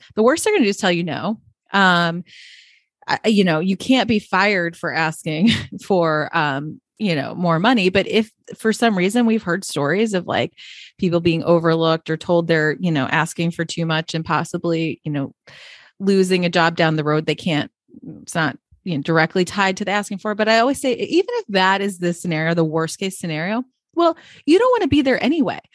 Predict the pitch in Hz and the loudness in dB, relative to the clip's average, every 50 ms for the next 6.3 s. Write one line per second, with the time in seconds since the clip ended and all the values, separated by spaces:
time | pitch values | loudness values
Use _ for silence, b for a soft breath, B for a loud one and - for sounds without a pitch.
0 | b b b - 370 392 415 440 453 - - - 330 311 302 320 320 - 302 269 | b b b 2 2 4 4 2 -2 -4 -6 -4 -2 0 0 -2 0 0 0 0
1 | 262 262 247 226 233 233 226 226 220 214 208 214 226 226 220 240 226 - - - | 2 2 0 0 2 0 0 2 0 0 0 0 0 -2 -2 -4 -6 -6 -4 0
2 | 233 233 226 220 202 196 190 185 180 180 175 170 - 185 190 180 185 185 185 180 | 0 2 2 2 2 4 4 4 4 2 2 2 2 0 0 0 0 0 -2 -2
3 | - - 180 - - - 185 156 160 160 156 156 151 156 156 151 160 156 147 139 | -4 -8 -8 -8 -6 -2 -2 0 0 0 0 0 0 0 0 0 -2 -2 -2 -2
4 | - - - - - - 170 165 - - 165 143 151 - 117 95 - 165 - B | -4 -4 -6 -6 -4 -2 -2 -2 0 0 -2 -2 -2 -2 -2 -2 -2 -4 -6 B
5 | B B B B B B B B - 202 180 175 - 151 170 - 156 143 - - | B B B B B B B B 2 2 2 2 2 -4 -4 -4 -4 -6 -4 -4
6 | - - 233 226 226 | 0 0 0 0 0